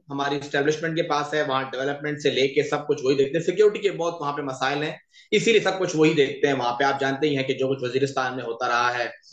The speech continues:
अ, जो कुछ कोरम औरंगजेब में हुआ है, बाजौड़ में हुआ है, मोमन में हुआ है, खैबर में हुआ है, तो basically अभी तक वहाँ पे एक सिक्योरिटी की सूरत हाल ही चल रही है, तो control उनके पास ही होता है।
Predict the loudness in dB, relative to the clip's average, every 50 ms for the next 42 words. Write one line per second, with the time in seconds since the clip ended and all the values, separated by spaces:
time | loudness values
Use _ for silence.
0 | -20 -14 -4 2 4 4 6 6 6 6 4 4 2 2 2 0 0 2 2 4
1 | 4 4 4 2 0 -2 0 0 2 2 2 2 2 2 4 4 2 2 2 2
2 | 2 2 2 0 0 0 0 0 -2 -2 -2 -4 -4 -4 -4 -4 -4 -4 -4 -4
3 | -4 -4 -2 -2 -2 -2 0 2 2 4 4 4 4 4 2 2 0 0 0 2
4 | 0 0 0 0 0 0 0 0 -2 -4 -6 -12 _ _ _ _ -20 _ _ 2
5 | 2 4 4 2 2 2 0 0 0 0 -2 -4 0 0 0 2 2 2 2 2
6 | 4 4 4 4 2 2 -6 -4 0 2 2 2 2 -2 -4 -4 -4 -6 -6 -8
7 | -12 -4 2 4 4 4 4 2 2 2 2 0 0 -2 -4 -4 -4 -2 -2 0
8 | 0 0 0 0 0 0 2 0 0 0 0 -2 -2 -2 -2 -6 -6 -6 -6 -8
9 | -8 -8 -8 -8 -10 -10 -12